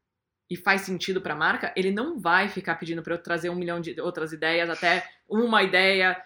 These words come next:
ser a melhor ideia das um milhão. Que... Não tem nada a ver com o processo de criação do Brasil, por exemplo. É, ele vai acreditar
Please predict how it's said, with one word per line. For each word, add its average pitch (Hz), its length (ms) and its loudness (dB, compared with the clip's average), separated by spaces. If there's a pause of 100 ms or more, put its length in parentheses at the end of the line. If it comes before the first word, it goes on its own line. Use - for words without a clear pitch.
ser 196 320 2
a 190 100 4
melhor 185 340 2
ideia 180 280 2
das 180 180 2
um 190 60 -2
milhão. 180 280 -2
Que... 165 480 -10
Não 202 140 -4
tem 233 160 -4
nada 262 300 0
a - 20 0
ver 196 200 -4
com 208 80 -6
o 196 40 -6
processo 190 320 -6
de 180 60 -14
criação 180 320 -8
do 170 80 -8
Brasil, 156 400 -8
por - 160 -14
exemplo. 147 440 -12
É, 151 240 -8 (440)
ele 165 120 2
vai 160 180 2
acreditar 254 800 -2